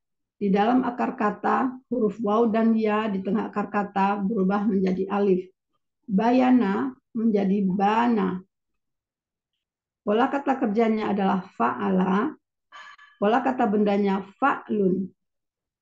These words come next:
Terdapat dalam Mahmud Yunus halaman tujuh puluh lima yang artinya di antara. An-nasi bentuknya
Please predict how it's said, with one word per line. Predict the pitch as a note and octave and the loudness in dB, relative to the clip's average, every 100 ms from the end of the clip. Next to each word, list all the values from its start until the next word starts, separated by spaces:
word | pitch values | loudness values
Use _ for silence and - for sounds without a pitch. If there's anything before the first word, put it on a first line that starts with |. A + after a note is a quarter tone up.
| _ _ | _ _
Terdapat | - G3 G3+ G3 B3 A#3 | -4 0 0 0 -2 0
dalam | G3+ G3 | 0 0
Mahmud | G3+ G3+ A3 A#3 | 0 0 0 0
Yunus | A#3+ A#3 A#3 A#3+ - | 0 2 2 0 -2
halaman | A#3 G#3 G#3 G#3 | -2 0 0 -2
tujuh | G#3 F#3+ G#3 | -2 -2 -2
puluh | - F#3+ G3+ A3 | 0 2 2 0
lima | G3+ G3 F#3+ F#3+ - _ _ - | -2 0 0 -2 -4 _ _ -4
yang | F#3+ | -4
artinya | G3+ F#3+ - G3+ G3 F#3+ A3+ | -2 -6 -2 0 0 -2 -4
di | G3+ G#3 | -4 -4
antara. | G3+ G#3+ A3 G3 G3 F#3+ F#3 - _ _ _ _ _ _ _ _ _ _ _ _ _ _ | -2 -2 -2 -4 -4 -4 -6 -12 _ _ _ _ _ _ _ _ _ _ _ _ _ _
An-nasi | - B3+ C4+ D4 D4+ - G#3 G3+ C#4+ - _ _ _ | 0 4 6 4 2 -2 -4 -2 -2 -4 _ _ _
bentuknya | G3 G#3 G#3 A#3 A#3 C#4+ | -2 0 0 2 2 0